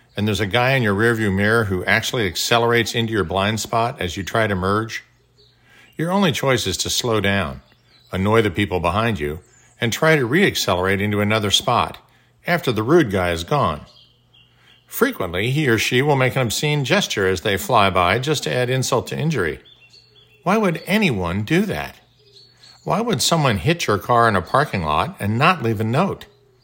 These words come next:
Why do some people let the glass door to the office slam closed in your face when you're right behind them? Why would someone sit twelve inches from the back of your head in the waiting area for your gate at the airport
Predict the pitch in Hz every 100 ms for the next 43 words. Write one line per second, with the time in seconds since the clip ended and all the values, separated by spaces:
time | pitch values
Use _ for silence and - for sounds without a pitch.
0 | _ - - - - 170 196 - - 151
1 | 127 131 113 113 107 90 107 113 117 -
2 | 107 113 98 101 95 87 110 127 92 -
3 | 120 120 117 101 120 110 101 110 90 85
4 | - 165 98 - - - _ - 143 139
5 | 127 123 - 117 147 175 80 76 _ _
6 | _ _ _ _ - - _ - 233 233
7 | 127 - 196 160 127 117 139 131 - 151
8 | 151 147 135 - 92 - 117 95 95 113
9 | 120 113 104 104 120 92 78 95 92 104
10 | 123 127 117 113 113 110 101 92 110 104
11 | 113 117 101 98 98 120 123 87 80